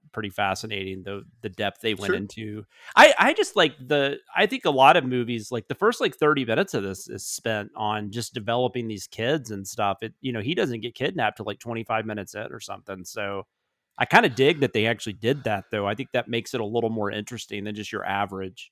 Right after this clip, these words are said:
Speaker 1: uh, horror film. They, uh, they seem really tough. Like, Bruce
Speaker 2: Yeah.
Speaker 1: is, like, a big kid. You know, he's a big, he's a baseball player. He hits home runs off these pitches that this, like, eleven-year-old kid would not be throwing, which I love that we send that.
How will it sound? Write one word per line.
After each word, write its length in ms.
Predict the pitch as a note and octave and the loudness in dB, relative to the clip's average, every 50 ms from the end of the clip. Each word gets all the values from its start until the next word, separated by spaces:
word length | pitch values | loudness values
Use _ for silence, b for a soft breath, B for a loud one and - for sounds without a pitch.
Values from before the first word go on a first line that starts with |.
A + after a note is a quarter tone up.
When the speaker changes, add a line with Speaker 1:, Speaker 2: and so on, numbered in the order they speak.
| _ _ - | _ _ -12
Speaker 1:
uh, 320 | F#2+ F#2+ F#2 G2 F#2+ - - - _ - | -10 -8 -8 -8 -8 -8 -10 -12 _ 0
horror 220 | C3 C3 B2+ A#2 | 4 4 4 4
film. 400 | G#2 - - G2 F2+ F#2 G2 G2 - _ _ _ - | 2 0 -4 -4 -4 -4 -6 -8 -14 _ _ _ 2
They, 320 | - C#3+ D#3+ F#3 F#3+ E3+ | 4 6 6 6 6 4
uh, 320 | C#3 B2+ A#2+ A2 G#2+ G#2 G#2+ - _ _ _ - | 2 2 0 0 0 -2 -4 -8 _ _ _ -10
they 240 | A#2 G#2 C3+ E3+ A#3 | -2 0 2 2 2
seem 380 | - - D4+ C#4+ F3+ A#2+ A2+ | 2 0 0 0 0 0 2
really 320 | B2 B2+ B2 A2 F#2 - - | 2 2 2 2 -2 -6 -10
tough. 640 | - - - D3+ G3 - - - - - - - - _ - - | -6 -2 2 2 2 2 0 -4 -10 -18 -20 -20 -20 _ -12 -2
Like, 260 | - B2+ B2 G#2+ G#2+ A2 | 0 0 0 0 -2 -2
Bruce 180 | A#2 B2 D3 | 0 4 6
Speaker 2:
Yeah. 180 | F#3 G3 B2+ - | 6 6 4 2
Speaker 1:
is, 80 | C#3+ | 2
like, 160 | A2+ C3 A#2+ - | 0 2 2 0
a 60 | A#2 | -2
big 320 | G2+ - B2 C#3 F3+ G3 | 0 4 4 4 4 4
kid. 420 | - - B2 A2+ G#2 G#2 G2+ G2+ G#2+ | 0 -4 -4 -2 -2 -2 -4 -4 -4
You 60 | A#2 | -2
know, 100 | A2 G#2+ | -2 0
he's 160 | G#2+ B2 A2+ | 0 0 -2
a 40 | B2 | -4
big, 260 | G2+ F#2 B2+ A#2+ G2 - - | -2 -2 -2 -2 -4 -4 -2
he's 160 | C3 C3+ A#2+ | -2 -2 -2
a 40 | - | 0
baseball 380 | B2+ B2+ B2+ - - C3+ B2+ | 0 0 0 4 6 4 4
player. 260 | - - C3+ B2+ B2+ B2 | 6 6 6 6 6 6
He 60 | A2+ | 4
hits 180 | B2 B2+ - - | 2 0 0 0
home 260 | B2+ B2 B2 B2 A2 | 0 0 0 0 0
runs 560 | A2+ A#2 B2 B2+ B2 A#2+ A#2+ A#2 - - - _ _ _ _ _ _ _ _ _ - | 0 2 2 0 0 -4 -6 -8 -12 -16 -20 _ _ _ _ _ _ _ _ _ 10
off 240 | C#3 D3+ D3 - | 10 10 10 10
these 220 | - D#3+ D3 B2 - | 6 2 2 0 -2
pitches 540 | - - D#3 D#3 D3+ - - D#3 D#3 D3 - | 2 6 6 6 6 6 6 4 4 6 4
that 140 | D3 C3+ | 4 6
this, 160 | - C#3+ C3+ - | 6 6 6 6
like, 120 | D3 C3+ | 4 4
eleven-year-old 580 | C3+ B2 A#2+ B2 B2 A#2+ C#3 C3+ B2+ B2+ A#2+ - | 4 4 6 6 6 6 4 2 2 2 0 0
kid 260 | - - C#3+ C#3 C3+ B2 | 2 4 6 6 6 4
would 160 | C#3 A#2 G#2 | 0 0 2
not 240 | A#2 A#2 A#2+ C3+ - | 2 2 4 2 2
be 100 | C3 A#2+ | 0 -4
throwing, 440 | G#2+ - A#2 G#2+ A2+ A#2 A#2+ A#2+ A#2+ A#2+ | -4 -4 -2 0 2 2 2 2 0 0
which 140 | A#2+ A2+ | 0 2
I 60 | A#2+ A2+ | 0 0
love 320 | G2 G2+ A2 B2 B2 A#2 | 0 2 4 4 4 4
that 120 | A#2 B2 A2+ | 2 -2 -2
we 120 | A2+ A2 | -4 -6
send 320 | G#2 - - A#2+ A#2 A#2+ B2 | -6 -6 -6 -6 -4 -2 0
that. 260 | B2+ C3 C3 B2+ - | 2 2 2 2 0